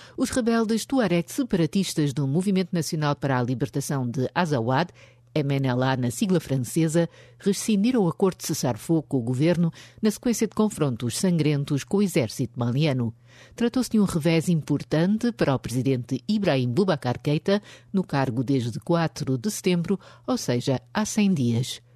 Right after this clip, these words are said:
O balanço destes cem dias é magro. Para além do conflito no norte, Keita tem três grandes desafios pela frente. Após ano e meio de crise política, a economia está de rastos. Só a corrupção e o crime organizado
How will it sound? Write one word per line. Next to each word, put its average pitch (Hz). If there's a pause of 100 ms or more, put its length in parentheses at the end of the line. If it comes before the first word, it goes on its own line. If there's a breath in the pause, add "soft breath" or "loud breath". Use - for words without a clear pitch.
(220 soft breath)
O 202
balanço 220
destes 208
cem 214
dias 123 (260 soft breath)
é 208
magro. 127 (580 soft breath)
Para 127
além 127
do 123
conflito 175
no 196
norte, 185 (280 loud breath)
Keita 240
tem 220
três 233
grandes 202
desafios 180
pela 139
frente. 147 (360 soft breath)
Após 135
ano 143
e 143
meio 143
de -
crise 147
política, 202 (300 soft breath)
a 170
economia 143
está 123
de 117
rastos. 131 (420 soft breath)
Só 135
a 120
corrupção 175
e 127
o 113
crime 202
organizado 139